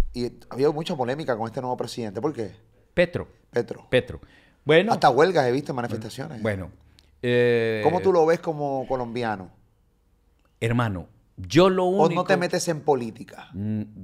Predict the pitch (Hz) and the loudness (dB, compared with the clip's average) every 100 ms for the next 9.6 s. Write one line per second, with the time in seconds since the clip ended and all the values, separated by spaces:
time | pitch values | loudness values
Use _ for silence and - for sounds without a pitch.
0 | 90 - 92 90 101 113 135 127 101 90 | -18 -16 -16 -14 -8 -4 -4 -4 -6 -10
1 | - 80 73 - 85 85 95 113 107 110 | -10 -12 -14 -14 -12 -10 -10 -10 -10 -12
2 | - 98 85 85 95 92 - 90 90 - | -12 -12 -10 -10 -10 -12 -10 -10 -10 -12
3 | 80 76 76 80 76 73 69 71 - - | -14 -14 -14 -12 -14 -16 -20 -20 -18 -16
4 | 87 - - 95 87 76 90 82 - - | -14 -12 -10 -10 -12 -12 -12 -14 -16 -20
5 | _ _ 101 98 - 98 _ _ _ _ | _ _ -8 -8 -8 -10 _ _ _ _
6 | _ _ _ _ _ - 107 139 151 147 | _ _ _ _ _ -8 -4 -4 -4 -6
7 | 127 117 131 127 127 135 117 107 98 _ | -8 -8 -6 -4 -4 -4 -6 -10 -14 _
8 | _ _ _ _ _ _ _ _ _ _ | _ _ _ _ _ _ _ _ _ _
9 | _ - 104 - 147 127 | _ -18 -12 -2 0 2